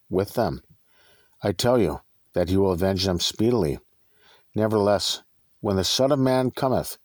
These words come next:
shall he find faith on the earth?" All places of authority in this world, from a dad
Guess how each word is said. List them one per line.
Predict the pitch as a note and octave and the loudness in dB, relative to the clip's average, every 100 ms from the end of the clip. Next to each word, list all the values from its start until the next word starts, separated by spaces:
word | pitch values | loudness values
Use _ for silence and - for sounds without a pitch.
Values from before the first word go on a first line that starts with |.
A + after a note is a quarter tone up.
| _ _ _ _ _ | _ _ _ _ _
shall | - - A#2 | -6 0 2
he | A2 B2 | 2 0
find | - A#2 A2+ G#2 | 0 -2 -2 -2
faith | - B2+ E2+ - - _ _ _ _ _ | 0 2 2 -2 -12 _ _ _ _ _
on | F2+ F2 | -2 0
the | E2+ | 2
earth?" | F2 F2 - - _ _ _ - _ _ _ _ _ _ - - - - - | 2 -2 -4 -12 _ _ _ -20 _ _ _ _ _ _ -20 -20 -20 -8 2
All | E3 A#3 | 4 4
places | A3+ F#3+ F#3+ F3+ D#3 | 2 4 4 4 0
of | D3+ | 0
authority | C3 - C#3+ D#3+ D3 B2+ | 0 0 2 4 4 4
in | A2+ C3 | 2 2
this | C3+ G#2 - | 2 2 0
world, | A#2 F#2 D2+ - _ _ _ _ - | 2 2 0 -6 _ _ _ _ -2
from | A#2+ | 0
a | A2 | 2
dad | F#2+ A2+ C3 D3 E3 | 2 4 4 2 -2